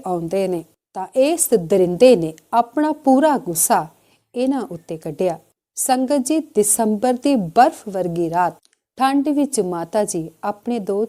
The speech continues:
ਛੋਟੇ-ਛੋਟੇ ਪੋਤਿਆਂ ਨੂੰ ਤੇ ਬੜੇ ਹੀ ਪ੍ਰੇਮ ਨਾਲ ਤਿਆਰ ਕਰਦੇ ਨੇ ਤੇ ਆਖਦੇ ਨੇ, "ਬੱਚਿਓ, ਤੁਸੀਂ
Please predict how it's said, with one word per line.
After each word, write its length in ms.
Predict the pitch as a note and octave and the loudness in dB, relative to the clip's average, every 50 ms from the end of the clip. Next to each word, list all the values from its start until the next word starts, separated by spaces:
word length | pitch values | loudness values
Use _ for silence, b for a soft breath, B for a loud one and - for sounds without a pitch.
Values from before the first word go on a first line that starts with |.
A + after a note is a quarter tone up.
| A#3 | -6
ਛੋਟੇ-ਛੋਟੇ 840 | - - C4 B3+ B3 B3+ - D#4+ D#4+ D#4 - - G3+ F#3 F3 - F#3+ | -2 2 2 2 2 2 -2 -4 -4 -2 -2 -4 -4 -4 -4 -6 -10
ਪੋਤਿਆਂ 500 | - - F#3+ F3+ E3+ - - F#3+ F3+ E3 | -8 -6 -8 -8 -8 -6 -6 -6 -6 -6
ਨੂੰ 160 | D#3+ D#3 D3+ E3+ _ _ _ _ _ _ _ _ _ | -8 -10 -12 -14 _ _ _ _ _ _ _ _ _
ਤੇ 100 | - G#3 | -10 -10
ਬੜੇ 420 | G3+ - _ A3+ A3+ B3 C4+ D#4 C#4+ - | -10 -8 _ -2 -2 0 -2 -4 -4 -4
ਹੀ 40 | A3+ | -6
ਪ੍ਰੇਮ 340 | G#3 G#3+ - F3+ E3+ E3 D#3+ F3+ | -4 -4 -4 -4 -2 -4 -4 -4
ਨਾਲ 240 | F3+ E3+ D#3 D#3+ D#3 - - | -6 -6 -8 -10 -12 -8 -6
ਤਿਆਰ 220 | G#3+ F3+ E3 D#3+ - | -6 -6 -6 -8 -10
ਕਰਦੇ 360 | - E3+ D3+ D3 - D#3+ D#3 | -14 -14 -12 -10 -10 -10 -10
ਨੇ 120 | D#3 E3 D#3+ - _ _ _ _ _ _ | -10 -12 -14 -16 _ _ _ _ _ _
ਤੇ 120 | B3+ B3+ B3+ C4 G#3 | -6 -6 -4 -4 -6
ਆਖਦੇ 440 | F#3 E3+ E3 - F3 E3+ F#3 F3 E3 | -6 -6 -6 -6 -6 -4 -4 -4 -4
ਨੇ, 160 | E3+ D#3 D3+ - _ _ F#3+ | -4 -6 -8 -12 _ _ -8
"ਬੱਚਿਓ, 520 | E3+ G3 F3+ F3+ - - B3+ A#3 F3+ E3+ - _ | -6 -6 -4 -4 -2 -2 0 0 -2 -4 -6 _
ਤੁਸੀਂ 320 | - B3 A#3 - - C4+ | -4 -4 -2 0 -2 -2